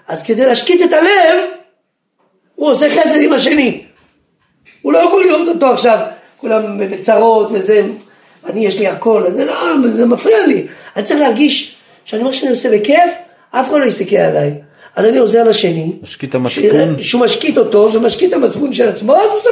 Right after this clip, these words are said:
Speaker 1: מה שהוא רוצה. אז אומר, אומר, אומר הקדוש ברוך הוא, מתי יש הבחנה אם, אם זה בגלל הטוב שלך, שאתה באמת טוב ורוצה להיטיב, או בגלל שאתה רוצה להשקיט את המצפון?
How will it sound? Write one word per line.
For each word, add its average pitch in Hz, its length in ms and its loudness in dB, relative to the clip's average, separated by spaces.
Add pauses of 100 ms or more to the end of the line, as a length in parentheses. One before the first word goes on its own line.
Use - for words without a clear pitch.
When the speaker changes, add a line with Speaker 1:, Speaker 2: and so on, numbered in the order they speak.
Speaker 1:
מה 415 60 -4
שהוא 427 200 4
רוצה. 359 160 -2 (1500)
אז 226 180 2
אומר, 233 440 2 (1600)
אומר, 220 460 0
אומר 220 220 -2
הקדוש 180 320 -10
ברוך 240 280 0
הוא, 180 160 -10 (840)
מתי - 300 -2 (400)
יש 226 300 -4
הבחנה 190 580 -4 (800)
אם, 208 160 -6 (180)
אם 220 140 -6
זה 185 160 -4
בגלל 196 380 0
הטוב 233 340 0
שלך, 262 280 0 (1200)
שאתה - 260 -4
באמת 185 380 2
טוב 269 240 2
ורוצה 233 260 2
להיטיב, 262 420 0 (200)
או 226 100 -8
בגלל 220 240 -2
שאתה 208 140 -6
רוצה 214 160 -4
להשקיט - 400 -8
את - 40 -8
המצפון? - 440 -10